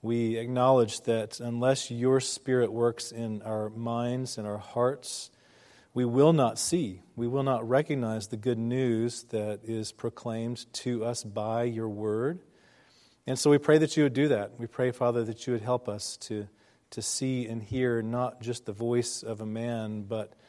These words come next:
the movement of the Spirit of God in our souls. We pray you would do this for your own glory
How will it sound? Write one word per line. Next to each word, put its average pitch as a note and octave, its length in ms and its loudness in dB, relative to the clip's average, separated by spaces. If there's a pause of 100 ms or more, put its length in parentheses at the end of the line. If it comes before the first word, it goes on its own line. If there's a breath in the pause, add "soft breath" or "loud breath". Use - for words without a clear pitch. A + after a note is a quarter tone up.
(320 soft breath)
the A2+ 100 -2
movement A#2+ 720 0
of A2+ 120 -8
the G#2+ 60 -8
Spirit A#2+ 420 -2
of G2+ 100 -10
God A#2 400 -2 (320)
in A2+ 360 -4
our G#2+ 180 -8
souls. G#2+ 560 -2
We A2+ 60 -4
pray B2 240 -2
you A#2+ 120 -2
would A2+ 140 -2
do A#2+ 160 -2
this G#2+ 200 -4
for - 140 -8
your A2 180 -4
own A#2 220 -4
glory A2 460 -2